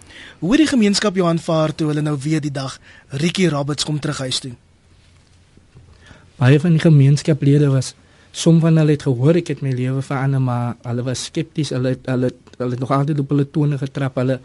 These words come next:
Speaker 2: hulle het eintlik geglo nie. So vir my was dit, ek kan nog onthou toe ek het, eh, toe ek restorative justice doen in die gevangenis en, en, en, en daar was 'n, 'n persoon met die naam van Chris en, eh, hy,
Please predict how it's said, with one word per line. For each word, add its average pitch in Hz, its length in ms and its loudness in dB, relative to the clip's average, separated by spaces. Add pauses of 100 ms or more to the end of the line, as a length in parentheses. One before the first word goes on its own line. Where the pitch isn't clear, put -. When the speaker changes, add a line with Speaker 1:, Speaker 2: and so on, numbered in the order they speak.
(420)
Speaker 2:
hulle 139 160 4
het 208 100 0
eintlik 185 320 2
geglo 202 340 4
nie. 170 160 6 (400)
So 160 320 4
vir 156 160 6
my 175 220 6
was 196 180 2
dit, - 260 -6 (300)
ek 160 160 2
kan 170 120 6
nog 156 120 0
onthou 156 340 4
toe 170 200 2
ek 156 160 -2
het, 139 100 -12
eh, 135 180 0 (260)
toe 139 120 0
ek 135 140 -2
restorative 175 540 2
justice 143 480 -2
doen 160 200 2
in 160 80 2
die 151 60 -2
gevangenis 156 640 0 (500)
en, 139 240 4
en, 143 160 4
en, 135 220 2
en 127 80 0
daar 127 180 2
was 156 200 0
'n, 147 160 0
'n 131 160 -2
persoon 165 480 0
met 147 100 2
die 139 100 2
naam 120 200 0
van 147 220 -2
Chris 160 420 -2 (520)
en, 123 220 0
eh, 113 220 -2 (720)
hy, 143 320 2